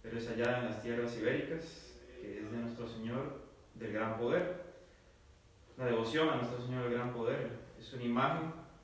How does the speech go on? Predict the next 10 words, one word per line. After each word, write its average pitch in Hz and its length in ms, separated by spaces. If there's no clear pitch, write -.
muy 139 140
solemne, 151 360
una 135 80
imagen 131 400
que, 127 440
eh, 107 340
ha 127 140
crecido 127 320
en 123 80
devoción 117 440